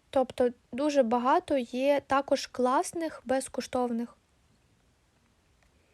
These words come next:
То, до прикладу, показано, які сторізи можна робити за допомогою цієї програми. Як бачите, ну, подивіться просто, яка кількість. А, ще є навіть, е,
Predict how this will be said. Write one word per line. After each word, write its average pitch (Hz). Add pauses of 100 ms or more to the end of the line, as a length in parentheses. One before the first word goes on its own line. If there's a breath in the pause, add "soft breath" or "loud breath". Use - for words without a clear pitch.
(420 soft breath)
То, 269
до 240
прикладу, 254
показано, 254 (500 loud breath)
які 247
сторізи 269
можна 233
робити 247
за 247
допомогою 240
цієї 247
програми. 240
Як 220
бачите, 226
ну, 220
подивіться 233
просто, 226
яка 220
кількість. 240 (840 loud breath)
А, 226 (320)
ще -
є 254
навіть, 233
е, 233